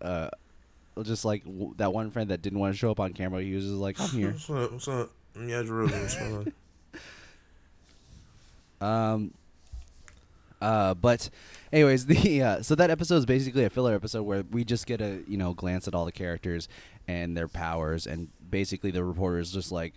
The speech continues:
Speaker 1: he figures it out within two hours, basically.
Speaker 2: Like, "You're the kid. It's you."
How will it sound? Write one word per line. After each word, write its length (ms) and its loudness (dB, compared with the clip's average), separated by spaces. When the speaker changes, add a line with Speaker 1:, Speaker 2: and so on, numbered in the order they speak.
Speaker 1:
he 200 0
figures 500 4
it 100 4
out 280 4
within 800 0
two 260 -4
hours, 460 -6
basically. 480 -8
Speaker 2:
Like, 140 -6
"You're 220 -4
the 100 -10
kid. 320 -16
It's 180 -18
you." 220 -10